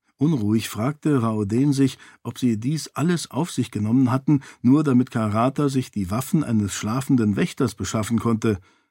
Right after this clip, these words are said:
Wenn ja, hatte sie den Verstand verloren. Allerdings zeugte natürlich schon der Wunsch, in den Palast eines paranoiden Königs zu schleichen,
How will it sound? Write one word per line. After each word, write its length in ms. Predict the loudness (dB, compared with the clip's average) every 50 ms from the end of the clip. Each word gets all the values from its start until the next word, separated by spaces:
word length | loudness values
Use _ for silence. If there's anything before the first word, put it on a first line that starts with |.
| _ _ _ 0
Wenn 180 | 2 2 4
ja, 260 | 4 2 2 2 2 2
hatte 220 | 2 2 0 0
sie 160 | 0 0 0
den 180 | 0 0 0 0
Verstand 420 | -2 -2 -2 0 0 0 0 0
verloren. 460 | 0 0 2 2 2 2 2 2 0 -2 -4 _ _ _ _ _ _ _ -20 -20 _ _ _ _
Allerdings 520 | 0 2 2 4 4 4 2 2 0 -2
zeugte 500 | -4 0 2 2 2 0 -2 _ 0 2
natürlich 560 | 2 2 2 0 -2 -2 -2 0 0 0 0
schon 220 | -2 -2 -2 0 2
der 220 | 2 0 0 2
Wunsch, 260 | 2 2 2 2 -2
in 220 | -4 0 0 2 4
den 180 | 4 2 2
Palast 520 | 0 0 0 0 0 -2 -2 -4 -8 -6 0
eines 280 | 2 2 2 0 -2
paranoiden 840 | -4 -4 -2 0 2 2 4 4 2 0 -2 -2 -4 -2 0 2 0 0
Königs 500 | 0 0 2 2 2 2 0 -2 -8 _
zu 160 | -6 -6 -4
schleichen, 540 | -4 -4 -2 -2 -2 0 2 2 2 2